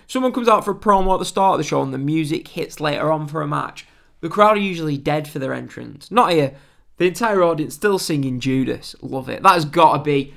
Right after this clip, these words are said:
you probably already heard it, but that has gotta be at least the ending of the opening of this show. Um, so yeah, and that match, basically, the inner,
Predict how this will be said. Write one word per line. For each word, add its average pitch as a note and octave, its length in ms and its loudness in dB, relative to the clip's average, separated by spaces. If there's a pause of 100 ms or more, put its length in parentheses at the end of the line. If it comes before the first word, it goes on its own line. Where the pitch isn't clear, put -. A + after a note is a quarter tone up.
you F#3+ 100 -2
probably A3+ 280 6
already E3+ 280 4
heard D3 180 2
it, C#3 80 0
but D#3 100 0
that D3+ 60 -2
has D3 80 -4
gotta D3 260 -2
be C3 360 -4 (160)
at D3 100 -2
least D#3 220 2
the - 180 -4
ending C3+ 320 -4
of B2 80 -6
the B2+ 100 -6
opening B2 400 -6
of G#2+ 60 -8
this A2 160 -10
show. - 480 -10 (420)
Um, A#2+ 580 -10 (760)
so - 180 -10
yeah, B2 280 -4 (280)
and C#3 260 -2
that F3+ 180 2
match, D3+ 360 2
basically, C3+ 600 -2
the D3+ 160 -2
inner, D3+ 100 -2